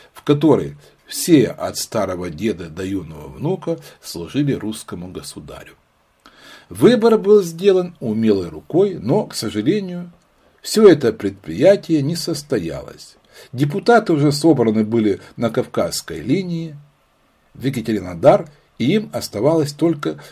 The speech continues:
э, несколько дней до выезда, как вдруг получены были известия о вторжении персиян в Грузию.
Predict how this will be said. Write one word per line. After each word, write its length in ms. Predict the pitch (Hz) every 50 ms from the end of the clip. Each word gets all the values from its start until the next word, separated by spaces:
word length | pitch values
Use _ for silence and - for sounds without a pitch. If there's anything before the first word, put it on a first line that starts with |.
| - _
э, 240 | - - 90 90 98
несколько 560 | 98 110 127 139 139 - 107 98 - 95 92
дней 320 | 82 82 117 139 170 165 147
до 180 | 123 147 143
выезда, 580 | 120 104 98 90 80 73 71 69 58 71 69 - _ _ _ _
как 200 | - 131 120 104
вдруг 460 | 95 85 73 110 123 190 220 220 - -
получены 480 | - 113 110 135 143 139 - 107 98 98
были 280 | 90 85 87 80 78 76
известия 720 | 71 71 - 131 180 185 - - - - 151 147 147 143 - - - -
о 100 | 131 135
вторжении 840 | - - _ - 135 135 139 120 107 135 139 123 107 95 90 85 -
персиян 760 | - - 82 82 - - - 73 78 101 127 139 147 143
в 100 | - -
Грузию. 560 | 82 90 98 101 98 87 73 73 73 71 71